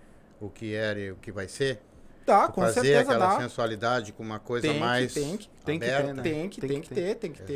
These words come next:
Speaker 1: Exato.
Speaker 2: com certeza. Mas é tu trabalhar com uma base totalmente com postura, com musicalidade. Tu transformar uma dança não numa briga, e sim numa
Speaker 3: E
Speaker 2: conversa.
Speaker 3: esse aprender, ah, que nem tu diz que fazer isso acontecer, facilitaria pra todo mundo.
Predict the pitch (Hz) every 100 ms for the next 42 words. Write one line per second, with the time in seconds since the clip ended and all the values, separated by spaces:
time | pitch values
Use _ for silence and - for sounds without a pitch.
0 | 160 208 151 - 196 190 208 180 - -
1 | - - 151 151 160 165 185 185 180 175
2 | 175 214 208 175 147 160 208 196 143 -
3 | - - 196 202 208 220 208 208 - 180
4 | 180 170 147 156 151 147 143 135 135 143
5 | 139 - - - - - - - 143 156
6 | 170 151 156 175 147 147 165 175 147 170
7 | 202 175 135 143 139 127 135 135 131 -
8 | 151 147 - 170 143 - 165 143 123 151
9 | 196 - - - 135 131 127 120 131 131
10 | 127 127 117 - 127 117 110 - - -
11 | 123 117 135 156 147 156 147 139 135 -
12 | 147 180 - - - 175 - 185 160 170
13 | 185 180 190 165 117 98